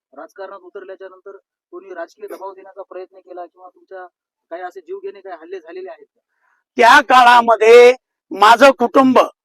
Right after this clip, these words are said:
Speaker 2: माझे भाऊ, आ, माझे आई वडील हे सगळे मला राजकारणामध्ये पूर्णपणे त्यांनी स्वातंत्र्य दिलं,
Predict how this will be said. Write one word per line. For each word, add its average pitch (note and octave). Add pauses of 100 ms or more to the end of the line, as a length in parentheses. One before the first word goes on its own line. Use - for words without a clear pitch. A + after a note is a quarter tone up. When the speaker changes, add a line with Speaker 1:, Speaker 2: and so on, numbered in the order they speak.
(160)
Speaker 2:
माझे A3
भाऊ, G3+ (420)
आ, F3
माझे A3+
आई A#3
वडील B3+ (300)
हे C#4+
सगळे C4 (160)
मला B3
राजकारणामध्ये A#3+ (120)
पूर्णपणे D4
त्यांनी B3+ (220)
स्वातंत्र्य B3+
दिलं, A3